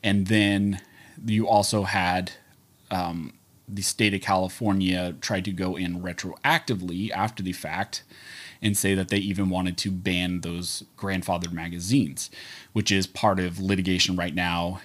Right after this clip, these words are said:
in the Duncan v. Bonta case. Now, you've had judges already in the state of California on a few occasions say that California's magazine ban is indeed unconstitutional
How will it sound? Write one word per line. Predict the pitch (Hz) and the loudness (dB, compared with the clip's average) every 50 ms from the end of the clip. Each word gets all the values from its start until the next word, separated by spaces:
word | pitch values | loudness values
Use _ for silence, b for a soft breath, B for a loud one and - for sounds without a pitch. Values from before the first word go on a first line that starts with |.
| - - | -10 -6
in | 95 95 92 | -4 -2 -2
the | 90 92 90 | -2 -2 -2
Duncan | 87 87 90 90 - 87 85 | -2 -4 -4 -4 -6 -8 -6
v. | 85 90 92 | -6 -4 0
Bonta | 104 120 139 127 - 95 85 | 2 2 2 2 0 -4 -4
case. | - 76 69 80 - - | -6 -6 -6 -6 -4 -4
Now, | 90 90 87 85 90 - _ _ _ _ _ _ _ _ - _ _ _ _ _ - - _ - | -2 -2 -2 -4 -6 -10 _ _ _ _ _ _ _ _ -20 _ _ _ _ _ -20 -20 _ 0
you've | 143 123 110 - | 0 2 2 4
had | 107 107 101 98 90 | 4 4 4 2 0
judges | 85 92 104 98 92 101 98 90 | 0 0 0 2 2 2 2 2
already | 90 95 92 92 92 95 95 95 | 2 0 0 0 2 2 4 4
in | 95 90 | 4 2
the | 90 | 2
state | - - 98 95 | 0 0 0 0
of | 90 | 0
California | - 90 90 87 - 98 90 87 87 87 | 0 -2 -2 -2 -2 -4 -2 0 0 0
on | 87 87 87 | 0 -2 -4
a | 85 | -6
few | - - _ 113 101 95 | -8 -8 _ -2 0 0
occasions | 85 - - 92 90 87 95 98 95 - | 0 -2 -4 -4 -2 0 -2 -2 0 0
say | - - 92 82 90 90 | -2 -2 -2 -2 -2 -2
that | 87 85 87 85 80 B B B B B B B B | 0 0 0 0 -2 B B B B B B B B
California's | - - 104 90 85 - 101 92 90 87 87 | -2 0 0 0 0 -2 -2 -2 -2 -2 -2
magazine | 90 87 90 87 90 92 90 85 | -2 -2 -2 -2 -4 -4 -2 -2
ban | 87 87 87 90 | 0 0 -2 -2
is | - 101 92 87 92 | -4 -4 -4 -2 -2
indeed | 92 85 87 87 - | -2 -2 -2 -4 -4
unconstitutional | 87 87 85 - - 90 - - - - - - 180 185 - - 190 185 185 | -6 -8 -8 -8 -8 -10 -10 -10 -8 -2 2 4 4 4 4 2 0 0 -2